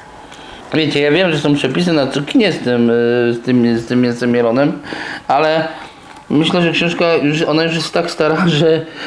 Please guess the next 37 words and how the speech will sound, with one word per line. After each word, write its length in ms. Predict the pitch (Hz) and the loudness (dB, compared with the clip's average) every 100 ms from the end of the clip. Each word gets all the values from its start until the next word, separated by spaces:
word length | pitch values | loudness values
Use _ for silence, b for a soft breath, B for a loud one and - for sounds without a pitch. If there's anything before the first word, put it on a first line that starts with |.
| B | B
wtedy 280 | - 165 165 | -4 -2 0
cukinia 340 | 165 147 170 170 | -2 -2 0 2
nie 120 | 156 | 2
była 160 | 165 | 2
tak 180 | 165 156 | 2 0
bardzo 260 | 156 151 160 | 0 2 2
modna, 340 | 175 147 131 | 2 2 0
bo 120 | 127 | 2
u 100 | 135 | 2
mnie 220 | 147 156 160 | 2 2 2
za 120 | 151 | 0
dzieciaka 440 | 147 147 156 160 | -2 -4 -2 -2
to 120 | 160 | -2
cukinia 380 | 147 - 175 170 | -4 -4 0 2
nie 120 | 180 | 2
była 200 | 220 196 | 2 2
w 60 | 147 | 2
ogóle 260 | 170 160 123 | 0 2 2
modna. 440 | 113 120 135 175 B B B B | 2 0 0 -2 B B B B
To 100 | - 139 143 | -6 -4 0
ta 80 | |
moda 260 | 139 143 143 | 0 2 0
na 120 | 135 | 0
tą 120 | 143 | 0
cukinię 320 | 139 - 147 131 | -2 -2 0 0
weszła 260 | 127 143 | 0 0
trochę 220 | 135 147 | 0 -2
później, 460 | 143 117 127 139 151 | -2 -2 0 -2 -2
tak 180 | - 135 | -4 -6
mi 80 | 123 | -2
się 120 | 127 | -2
wydaje, 300 | 131 123 107 | 0 0 0
przynajmniej 320 | 123 117 120 | -2 0 0
u 20 | |
nas 120 | 120 | 0
na 100 | 127 | -2
wsi. 280 | 104 143 151 | -2 -2 -4